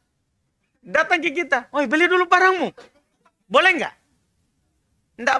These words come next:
boleh kalau sudah tahu begitu. Kalau sudah tahu begitu, maksudnya jelas ini ke arahnya. Ke arahnya. Ini kalau perkaranya mubah,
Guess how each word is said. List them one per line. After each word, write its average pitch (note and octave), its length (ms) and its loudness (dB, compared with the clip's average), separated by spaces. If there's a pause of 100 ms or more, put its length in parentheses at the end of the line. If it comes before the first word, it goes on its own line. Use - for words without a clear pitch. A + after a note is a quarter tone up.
boleh F4 300 2
kalau G3 260 -2
sudah G3 240 -2
tahu F#3+ 240 0
begitu. D#3+ 480 -12 (960)
Kalau F3 160 2
sudah D#3+ 240 -6
tahu G3 240 2
begitu, F3 260 -8
maksudnya A#3+ 380 -2
jelas G#3 400 0
ini A#3 320 -4 (400)
ke F#3 80 -6
arahnya. E3 560 -2 (560)
Ke F3 160 -4
arahnya. E3 400 0
Ini B3 240 0
kalau A#3 320 2
perkaranya C4 720 2
mubah, E3+ 560 2